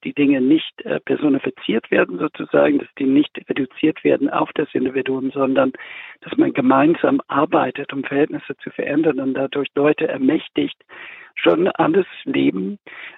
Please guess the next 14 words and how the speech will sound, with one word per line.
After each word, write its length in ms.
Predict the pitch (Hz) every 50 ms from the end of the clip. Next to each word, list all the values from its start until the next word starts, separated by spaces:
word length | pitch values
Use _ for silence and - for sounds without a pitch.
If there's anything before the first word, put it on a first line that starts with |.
| _
anders 240 | _ - 156 165 170 - -
zu 80 | -
denken 420 | - - 147 139 147 - - 185 156
und 140 | 143 151 -
Alternativen 720 | 156 151 - - 160 135 143 - - - 220 247 123 -
zu 120 | - - 143
finden. 500 | - - 143 135 131 127 131 160 143 131
Das 160 | 151 147 143 - _
liegt 380 | - 151 143 - - - - - _
also 240 | - 147 131 - -
richtig 340 | 143 139 - - - - - -
im 80 | - -
Kern 480 | - - - 143 139 139 147 147 131
diesem, 540 | - 135 131 127 - 143 139 131 139 127